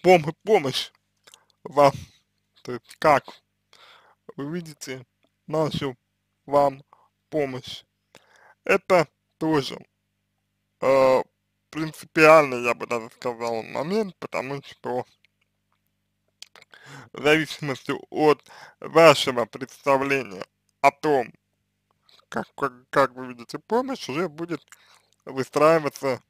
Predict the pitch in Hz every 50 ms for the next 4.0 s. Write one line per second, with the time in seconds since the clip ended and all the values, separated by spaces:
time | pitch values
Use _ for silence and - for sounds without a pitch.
0 | _ _ - - - - - 52 53 53 - _ - 67 78 123 135 147 147 143
1 | 143 139 135 135 139 151 156 156 143 - - - 143 131 123 117 110 113 _ _
2 | _ _ _ _ - _ - - 117 117 117 117 117 117 117 120 127 131 135 131
3 | 120 117 117 113 117 113 - 139 127 123 123 123 - - 123 127 123 117 110 120